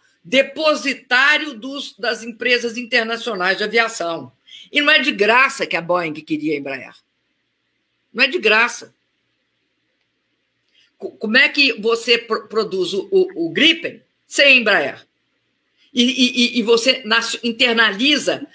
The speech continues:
toda a tecnologia do Gripen. Não, o, esse país produzir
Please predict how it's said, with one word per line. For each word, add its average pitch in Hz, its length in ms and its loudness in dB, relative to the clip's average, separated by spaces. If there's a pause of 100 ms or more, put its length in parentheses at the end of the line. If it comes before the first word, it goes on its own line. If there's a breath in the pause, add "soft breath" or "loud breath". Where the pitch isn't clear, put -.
(520 soft breath)
toda 294 300 4
a 240 40 2
tecnologia 226 760 0
do 180 120 -4
Gripen. 170 440 0 (1300)
Não, 233 300 -4 (220)
o, 220 160 -10
esse 247 240 4
país 240 480 0
produzir 220 760 0